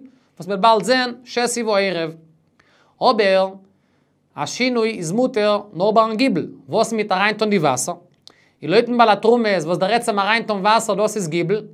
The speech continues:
קען מען נישט ניצן דעם שינוי, וואס שטייט שפעטער פון שש, שבע ערב, נאר דעם האט אריינגעטון די וואסער פון ערב שבת, און ניצט, דא וויל ער נאר מישן, אויב מען מאטער, ווען דו האסט שינוי. אבער אריינטון וואסער שבת, דא מען נישט. ווייל דא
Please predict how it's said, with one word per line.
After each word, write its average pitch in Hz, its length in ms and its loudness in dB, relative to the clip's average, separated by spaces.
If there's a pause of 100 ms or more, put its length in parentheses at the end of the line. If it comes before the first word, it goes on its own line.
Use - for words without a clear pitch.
(420)
קען 220 160 -2
מען 247 100 -4
נישט 220 180 -6
ניצן 233 300 -4
דעם 196 120 -4
שינוי, 208 540 -2 (100)
וואס 156 120 -12
שטייט 202 320 -4
שפעטער 233 380 -4
פון 170 120 -10
שש, 180 100 -6
שבע 214 320 -4
ערב, 214 380 0 (440)
נאר 208 260 2
דעם 247 200 2
האט 208 160 0
אריינגעטון 214 480 -2
די 170 80 -2
וואסער 208 360 0
פון 202 180 -8
ערב 294 280 4
שבת, 202 480 0 (500)
און 123 80 -10
ניצט, 240 200 -4
דא 147 60 -4
וויל 202 200 0
ער 214 60 4
נאר 254 180 2
מישן, 311 400 0 (100)
אויב 214 140 -4
מען 240 100 -4
מאטער, 277 300 4
ווען 247 120 -2
דו 226 120 2
האסט 214 140 -2
שינוי. 135 300 -4 (460)
אבער 190 280 0
אריינטון 262 320 4
וואסער 233 320 2
שבת, 185 420 -2
דא 277 160 2
מען 311 140 2
נישט. - 320 -6 (340)
ווייל 156 140 -6
דא 240 140 4